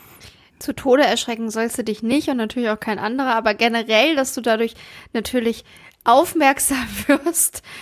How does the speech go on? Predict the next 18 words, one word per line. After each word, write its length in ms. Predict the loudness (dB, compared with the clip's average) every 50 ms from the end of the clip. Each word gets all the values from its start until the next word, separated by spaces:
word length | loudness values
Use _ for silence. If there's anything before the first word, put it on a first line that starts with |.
| -16 -14 -4
Es 200 | -2 -2 0 0
ist 120 | 2 2
ja 140 | 4 4 2
schon 220 | 2 0 -2 0 0
Sinn 160 | 0 0 0
der 140 | -2 -2 0
Sache 320 | -2 -2 -2 -2 -2 0
und 280 | 0 0 -2 -2 -4 -6 -14 -20 -20 -20 -4 _
natürlich 560 | -2 0 2 2 4 4 4 2 2 -2 -8 -6
checkt 340 | -2 0 0 0 0 -4
auch 120 | -6 -6 -2
gern, 320 | -2 -2 0 -2 -2 -4 -4
wenn 160 | -4 -4 -4
bei 120 | -4 -4 -4
euch 240 | -6 -6 -6 0
nichts 400 | 2 2 2 2 0 -4 -6 -4
morgen 240 | -2 -2 -2 -4 -6
klingelt, 460 | -6 -4 -4 -2 -2 -2 -2 -4 -6